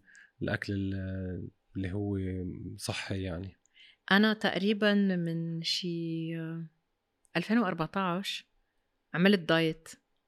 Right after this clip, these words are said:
Speaker 2: نزلت واحد وثلاثين كيلو. بس كانت، شو بدي أقول لك، حبة الرز زينة على الجرام.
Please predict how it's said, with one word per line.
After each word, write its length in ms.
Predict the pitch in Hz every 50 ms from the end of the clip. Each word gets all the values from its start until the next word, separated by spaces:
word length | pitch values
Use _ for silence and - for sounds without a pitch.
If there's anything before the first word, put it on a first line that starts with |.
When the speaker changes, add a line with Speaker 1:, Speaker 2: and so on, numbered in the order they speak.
| _ _ _ _ _ _ _ _ _ -
Speaker 2:
نزلت 520 | 165 170 170 165 170 202 214 226 - -
واحد 200 | 226 214 - 202
وثلاثين 500 | 214 196 185 - - 175 - - 208 202
كيلو. 420 | 196 - - 180 170 160 151 147 151 - _ _ _ _ _ _ _ _ _ _ _ _ _ _ _ _ _ - - - - - - _
بس 240 | - 165 185 - -
كانت، 400 | - - 220 214 220 214 214 -
شو 160 | - - 240
بدي 200 | 226 233 208 190
أقول 140 | - - 180
لك، 140 | 180 175 -
حبة 280 | - - - 226 - - -
الرز 600 | 214 180 175 185 208 220 226 220 214 202 196 - _ _ _ -
زينة 340 | - 147 170 196 202 190 165
على 180 | 151 151 151
الجرام. 380 | 147 151 165 160 156 147 147